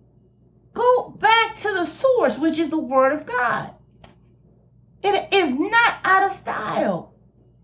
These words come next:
It is never out of style. And that's the problem, is because when we don't read our word, people put anything out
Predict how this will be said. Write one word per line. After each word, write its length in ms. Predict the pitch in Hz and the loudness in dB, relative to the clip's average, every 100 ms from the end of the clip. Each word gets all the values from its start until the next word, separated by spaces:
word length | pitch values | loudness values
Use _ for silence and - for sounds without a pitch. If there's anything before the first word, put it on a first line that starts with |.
| - | -4
It 160 | 427 427 | 0 0
is 160 | 277 | 0
never 520 | 226 302 466 494 453 | -2 -2 2 2 2
out 320 | 381 - 285 247 | 0 2 0 -2
of 60 | |
style. 540 | - 254 208 - - - _ _ _ _ _ _ - | -2 0 0 -2 -16 -20 _ _ _ _ _ _ -4
And 200 | 311 302 | 0 4
that's 260 | 339 381 392 | 4 4 0
the 140 | 311 | -4
problem, 680 | 311 - 480 466 339 277 262 | -6 -6 0 2 2 0 -6
is 100 | 262 | -6
because 460 | 269 294 349 285 - - | -8 -2 0 0 -4 -14
when 300 | - 277 277 | -2 -2 -2
we 100 | 285 494 508 | -4 -2 0
don't 280 | 440 330 | 0 0
read 220 | 311 349 330 | 0 2 2
our 240 | 277 240 | 2 0
word, 580 | 254 403 330 220 190 - _ _ _ _ _ - 208 | 0 4 4 2 -4 -12 _ _ _ _ _ -12 -2
people 400 | 440 480 480 440 | 4 4 2 -2
put 260 | 427 370 320 | 2 0 0
anything 680 | 370 415 427 415 392 359 294 - | -2 -2 -4 -4 -4 -4 -4 0
out 500 | 415 349 208 - | 2 2 0 -10